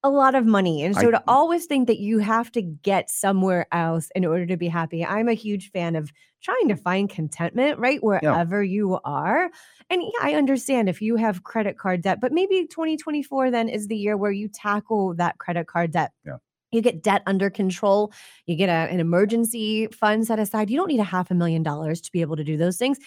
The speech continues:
Speaker 1: You know what that does buy? It does buy peace of mind.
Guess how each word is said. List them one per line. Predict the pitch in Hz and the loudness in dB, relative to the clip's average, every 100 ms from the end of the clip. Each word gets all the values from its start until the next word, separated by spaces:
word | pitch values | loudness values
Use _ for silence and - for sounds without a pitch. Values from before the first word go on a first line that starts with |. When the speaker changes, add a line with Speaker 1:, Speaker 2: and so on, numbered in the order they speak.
| - - | -18 -2
Speaker 1:
You | 262 | 0
know | 294 | 2
what | 285 | 0
that | 262 226 | -2 0
does | 240 247 | -2 -2
buy? | - - 349 320 _ - | -2 0 -2 -6 _ -10
It | 202 | -2
does | 240 | 0
buy | 262 226 | 0 -4
peace | 214 196 | -2 -4
of | 175 | -4
mind. | 165 254 254 | -4 -4 -4